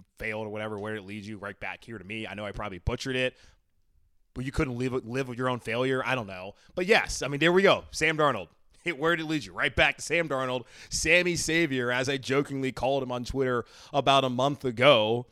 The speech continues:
And here we are, Sam Darnold playing in what I think is one of the bigger games Panthers have played over the last couple of years. You can scoff at that if you want. They're four and eight. Now, I'm recording this before Monday Night Football. I don't know what's gonna happen,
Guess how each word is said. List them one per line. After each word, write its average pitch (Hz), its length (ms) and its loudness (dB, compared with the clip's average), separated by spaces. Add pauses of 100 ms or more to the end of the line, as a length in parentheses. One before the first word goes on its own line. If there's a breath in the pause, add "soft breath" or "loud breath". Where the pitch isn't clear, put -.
(400 soft breath)
And 135 220 -2
here 160 160 4
we 160 160 6
are, 131 320 4
Sam 143 340 2
Darnold 135 520 2 (200)
playing 147 360 2
in 139 100 0
what 123 140 2
I 156 120 4
think 139 300 -4
is 139 400 -2 (560)
one 139 180 2
of 196 80 4
the 175 40 0
bigger 185 200 4
games 175 240 -2
Panthers 175 260 -4
have 151 100 -8
played 175 280 2
over 143 80 2
the 143 40 0
last 147 200 2
couple 139 180 -4
of 151 40 -2
years. 143 200 -2
You 151 80 -12
can 151 240 -8 (400 loud breath)
scoff 160 420 2
at 139 140 0
that 139 140 0
if 104 100 -6
you 101 80 -10
want. 151 340 2
They're 131 100 -2
four 170 280 0
and 127 80 2
eight. 147 260 -2
Now, 127 360 2 (240 soft breath)
I'm 123 160 -6
recording 165 400 2
this 139 100 -6
before 151 320 -6
Monday 131 180 -2
Night 107 200 -6
Football. 127 260 0
I 110 100 -4
don't 123 160 -6
know 123 60 -8
what's 123 140 -10
gonna 107 160 -10
happen, 110 560 -2